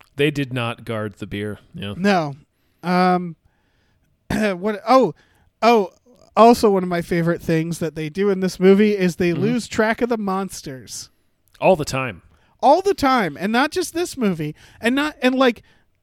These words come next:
Speaker 2: all movies, all <laughs> giant monster movies. They seem to have a lot of trouble with this.
Speaker 1: Yeah, you remember the hel-, the helicopter <laughs> chase in Godzilla?
Speaker 2: Yeah.
Speaker 1: Where they,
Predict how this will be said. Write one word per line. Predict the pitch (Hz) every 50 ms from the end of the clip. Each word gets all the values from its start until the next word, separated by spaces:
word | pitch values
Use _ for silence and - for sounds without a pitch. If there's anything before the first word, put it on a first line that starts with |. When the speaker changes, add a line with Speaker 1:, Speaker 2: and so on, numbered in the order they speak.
| _ _
Speaker 2:
all | - 254 349 359 311
movies, | 254 208 170 151 165 147 139 - -
all | - 208 269 320
<laughs> | 277
giant | - - 220 196 - 285 302 262 220
monster | 208 202 - 262 - - - 254 214 196
movies. | 196 190 185 180 190 180 170 -
They | 226 220
seem | - - 247 254 285
to | 311
have | 269 277 262
a | 254
lot | 226 202 180 190 220
of | 226 214 -
trouble | - - - 185 202 196 190 156 147 143
with | 139 - _
this. | - 139 120 117 - - - -
Speaker 1:
Yeah, | 196 175
you | 139
remember | 123 127 139 135 123
the | 110 95
hel-, | - - - 127 127 -
the | - 123 120 104
helicopter | - - - 123 123 127 131 - - 135 135 - - 139
<laughs> | 127
chase | - - - 156 127 143 151 - - 139
in | 120 113
Godzilla? | 120 143 135 131 127 104 117 120 117 123 135 190
Speaker 2:
Yeah. | 294 403 440
Speaker 1:
Where | 440 440 -
they, | -